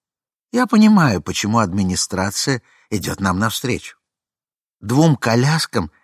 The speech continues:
не разъехаться в маленькой комнатке. Два человека не могут жить вместе, если у каждого из них тяжелая инвалидность. Никто не захотел бы жить с Мишей, никто не захотел бы жить со мной.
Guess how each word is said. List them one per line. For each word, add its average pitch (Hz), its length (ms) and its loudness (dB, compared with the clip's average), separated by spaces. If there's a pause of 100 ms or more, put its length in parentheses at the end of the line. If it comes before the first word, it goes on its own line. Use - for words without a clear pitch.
не 127 180 0
разъехаться 117 600 -2
в 85 40 -4
маленькой 87 460 -6
комнатке. - 560 -16 (680)
Два 143 280 0
человека 131 560 0
не 147 160 4
могут 160 400 2
жить 110 240 -4
вместе, 139 480 -2 (340)
если 113 440 -2
у 123 120 -4
каждого 117 540 0
из 98 140 -2
них 104 160 -2
тяжелая 107 420 -2
инвалидность. 117 720 -6 (960)
Никто 127 380 0
не 110 140 2
захотел 87 480 -4
бы 76 120 -6
жить 76 220 -8
с - 80 -4
Мишей, 104 480 -8 (480)
никто 95 320 -6
не 85 120 -6
захотел 98 440 -6
бы 95 140 -6
жить 120 180 -6
со 135 160 -2
мной. 143 340 -2